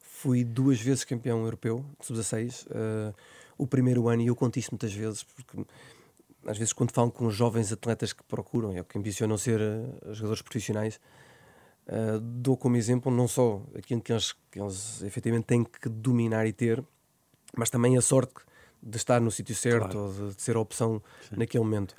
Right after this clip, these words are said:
Speaker 1: E a primeira vez que eu, ah, fui a um campeonato da Europa, nesta altura co-, de sub-dezasseis, eu tinha catorze anos, ahm,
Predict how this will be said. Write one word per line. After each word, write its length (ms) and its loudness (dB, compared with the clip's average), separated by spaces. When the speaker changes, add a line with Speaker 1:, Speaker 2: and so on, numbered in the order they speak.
Speaker 1:
E 120 -4
a 60 2
primeira 340 6
vez 160 0
que 140 -4
eu, 280 2
ah, 80 -2
fui 360 0
a 40 2
um 60 0
campeonato 380 0
da 120 0
Europa, 340 -2
nesta 220 -8
altura 200 -4
co-, 120 -10
de 60 -14
sub-dezasseis, 420 -2
eu 60 0
tinha 200 -4
catorze 400 -4
anos, 280 -2
ahm, 680 4